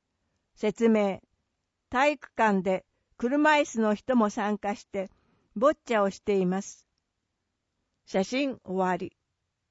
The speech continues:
都市整備費。都市計画、道路や公園の整備ほか。丸、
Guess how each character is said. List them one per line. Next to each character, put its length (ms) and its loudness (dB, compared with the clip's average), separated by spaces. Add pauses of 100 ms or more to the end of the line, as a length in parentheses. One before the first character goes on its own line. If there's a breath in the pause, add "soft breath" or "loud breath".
(1400)
都 140 8
市 260 0
整 240 4
備 160 2
費。 340 -2 (1040)
都 140 4
市 160 -6
計 320 2
画、 400 0 (320)
道 280 4
路 120 0
や 200 2
公 320 2
園 240 2
の 140 -2
整 300 4
備 160 -2
ほ 160 -4
か。 240 -4 (1500)
丸、 380 4